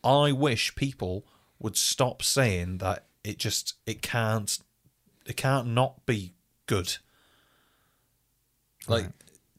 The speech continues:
Speaker 1: do you know what I mean?
Speaker 2: Like Star Wars when the first film comes out for
Speaker 1: When s-,
Speaker 2: like, after, like,
Speaker 1: yeah.
Speaker 2: fifteen years.
Speaker 1: When
Speaker 2: It's
Speaker 1: Legend
Speaker 2: okay
Speaker 1: of the
Speaker 2: for it
Speaker 1: Sea
Speaker 2: to be
Speaker 1: Devil,
Speaker 2: shit.
Speaker 1: yeah, when Legend of the Sea Devils came out,
Speaker 2: Yeah.
Speaker 1: everybody's like, "Oh yeah,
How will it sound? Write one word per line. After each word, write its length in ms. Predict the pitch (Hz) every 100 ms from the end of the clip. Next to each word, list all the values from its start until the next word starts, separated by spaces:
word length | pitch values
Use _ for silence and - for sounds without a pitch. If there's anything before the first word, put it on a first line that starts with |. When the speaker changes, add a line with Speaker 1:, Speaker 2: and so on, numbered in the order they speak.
| _ -
Speaker 1:
do 60 |
you 40 | 156
know 80 |
what 120 | 165 160
I 20 |
mean? 260 | 170 175 175
Speaker 2:
Like 160 | - 113
Star 320 | - 131 123
Wars 260 | 107 101 101
when 80 | 98
the 40 |
first 300 | - 104 -
film 260 | - 104 101
comes 220 | 98 90
out 260 | 87 90 - -
for 40 | -
Speaker 1:
When 100 | 196
s-, 60 | 95
Speaker 2:
like, 100 | - -
after, 220 | 101 98
like, 200 | 95 - -
Speaker 1:
yeah. 160 | 139
Speaker 2:
fifteen 160 | 101 92
years. 340 | 90 87 82 - _ -
Speaker 1:
When 180 | 185 196
Speaker 2:
It's 60 |
Speaker 1:
Legend 280 | 190 143 147
Speaker 2:
okay 100 | 147
Speaker 1:
of 80 | 147
the 60 | 143
Speaker 2:
for 40 |
it 40 |
Speaker 1:
Sea 60 | 180
Speaker 2:
to 40 | 131
be 60 |
Speaker 1:
Devil, 140 | 110 101
Speaker 2:
shit. 300 | 139 139 -
Speaker 1:
yeah, 200 | - 127 - -
when 140 | 185
Legend 380 | 185 165 165 139
of 80 | 131
the 60 |
Sea 220 | 127 151
Devils 320 | 117 95 92 -
came 220 | 104 101
out, 240 | 104 90 - -
Speaker 2:
Yeah. 160 | 107 - _ _ _ -
Speaker 1:
everybody's 440 | 151 127 135 127
like, 120 | 123 139
"Oh 560 | 143 139 135 127 127
yeah, 300 | 123 123 120